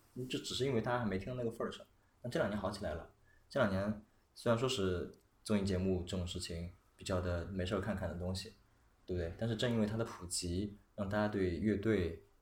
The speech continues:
让大家对各种各样的音乐类型，因为现在很多综艺节目很讲究编曲，把老歌去新唱，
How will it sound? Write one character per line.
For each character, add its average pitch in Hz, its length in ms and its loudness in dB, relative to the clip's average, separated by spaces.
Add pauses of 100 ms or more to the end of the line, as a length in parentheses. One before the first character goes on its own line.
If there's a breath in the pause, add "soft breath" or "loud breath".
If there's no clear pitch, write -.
让 95 180 0
大 98 80 4
家 98 120 6
对 95 200 4
各 98 140 2
种 90 120 2
各 104 120 0
样 95 80 2
的 87 60 0
音 98 60 0
乐 98 100 0
类 104 120 2
型， 95 160 0
因 104 60 2
为 - 20 2
现 120 100 0
在 110 40 0
很 98 80 -2
多 90 80 0
综 110 140 0
艺 - 20 2
节 98 100 0
目 92 60 -2
很 95 100 -4
讲 87 100 -6
究 90 100 -4
编 98 200 -4
曲， - 280 -8 (680)
把 98 120 2
老 87 120 4
歌 92 120 -2
去 - 180 -6
新 104 240 0
唱， 101 340 -2